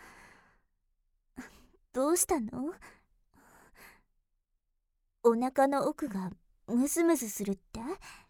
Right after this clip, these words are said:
そっか。もうなのね。ちょっと早い気がするけど。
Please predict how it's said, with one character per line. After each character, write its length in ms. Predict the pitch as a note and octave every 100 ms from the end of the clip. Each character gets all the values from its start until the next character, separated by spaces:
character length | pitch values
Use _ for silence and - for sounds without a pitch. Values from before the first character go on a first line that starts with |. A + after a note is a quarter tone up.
| _ _ _ _ _ _ _ _ _ _ _ _ _ _ _ _ _ _ _
そ 360 | - - - A#3+
っ 20 | - _ _ _
か。 440 | - B3+ A3+ G#3+ - _ _ _ _ _ _ _
も 280 | C4 C4+ D#4+
う 40 | F4+
な 140 | F4
の 120 | D#4
ね。 440 | G3+ A3+ C4+ E4 - - _ _ _ _ _ _ _ _ _ _ - _ _ _ _ _ _ _ _ _ _ _ _ _ _ _ -
ち 100 | -
ょ 20 | F4
っ 40 |
と 320 | - D#4 A#3+
早 440 | G3+ - A#3+ A#3 D4
い 100 | D4
気 140 | B3+
が 120 | A#3
す 140 | - A#3
る 120 | A#3+
け 140 | B3+
ど。 100 | G3